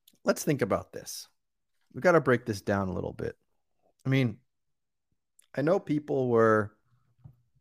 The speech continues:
some people were very upset about this legendary drop. And the one dude, J D L, what's his name again? J D L something or other. I had it written down.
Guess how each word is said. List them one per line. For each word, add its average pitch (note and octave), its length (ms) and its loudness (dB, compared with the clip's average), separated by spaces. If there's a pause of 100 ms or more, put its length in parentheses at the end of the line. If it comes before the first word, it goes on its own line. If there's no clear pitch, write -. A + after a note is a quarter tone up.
(1160)
some E3 200 4
people C#3+ 220 4
were B2 100 6
very B2+ 320 10
upset A2+ 280 6
about G2+ 120 2
this - 140 -10
legendary F2+ 440 -2
drop. - 380 -10 (140)
And B2 440 2 (2000)
the C3+ 120 4
one F3+ 300 4
dude, B2 400 4
J B2 260 4
D A#2+ 300 0
L, G2 460 2 (240)
what's A2 240 -6
his A#2 80 -12
name A#2+ 180 -4
again? A#2+ 360 0
J A2 280 0
D G#2+ 320 -2
L F#2+ 1040 0 (140)
something F#2 480 -10
or D2+ 80 -8
other. D#2 180 -8
I F#2+ 60 -8
had G2+ 140 -2
it F#2+ 80 -8
written - 240 -12
down. C2 340 -10